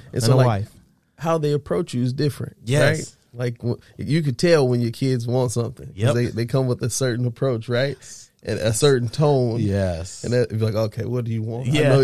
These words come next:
Speaker 1: you coming for
Speaker 2: <laughs>
Speaker 1: something," and stuff. And so, like, it's that relationship, uh, and the way that they come to you as their father. Like, when we go to our Father in heaven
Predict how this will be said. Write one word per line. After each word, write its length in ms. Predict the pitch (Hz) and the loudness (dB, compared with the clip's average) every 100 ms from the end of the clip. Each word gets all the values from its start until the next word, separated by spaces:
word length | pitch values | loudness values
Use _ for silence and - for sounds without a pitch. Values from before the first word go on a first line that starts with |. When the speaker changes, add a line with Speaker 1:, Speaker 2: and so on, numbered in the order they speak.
| 131 | 4
Speaker 1:
you 60 | - | 2
coming 340 | 202 135 131 | 2 4 0
for 160 | 131 127 | -2 0
Speaker 2:
<laughs> 20 | |
Speaker 1:
something," 520 | 151 147 120 135 127 - - - _ _ | 2 2 2 -4 -8 -12 -18 -20 _ _
and 120 | 120 | -6
stuff. 240 | 113 127 120 | 0 0 2
And 100 | 123 | 0
so, 140 | - | 2
like, 280 | 127 110 107 | 2 0 -2
it's 180 | 110 117 | -2 0
that 220 | - 127 | 2 0
relationship, 1000 | 117 120 120 143 151 135 127 - 92 - - _ _ _ _ | 0 0 2 2 2 0 -4 -2 -4 -6 -10 _ _ _ _
uh, 180 | 113 107 - | -2 -2 -2
and 220 | 110 113 | -2 -2
the 80 | 107 | -4
way 320 | 113 127 131 | -2 0 0
that 180 | 123 120 | 0 -4
they 100 | 120 | -6
come 300 | 113 135 131 | -2 0 0
to 140 | 123 120 | 0 0
you 280 | 117 113 - | 0 0 -2
as 240 | 113 113 | -2 -2
their 160 | 120 110 | -2 -6
father. 540 | 104 - 127 120 135 131 | -4 -2 -2 -2 -6 -10
Like, 180 | - 117 | -10 -6
when 140 | 117 | -2
we 180 | 123 131 123 - | 0 -2 -4 -6
go 200 | 120 123 | -4 -4
to 420 | - 120 117 110 - - - - | -4 -4 -4 -6 -10 -20 -16 -4
our 140 | 120 | -2
Father 420 | 117 131 127 120 | 0 2 2 2
in 120 | 120 | 0
heaven 440 | 120 127 117 117 | 0 0 -2 -6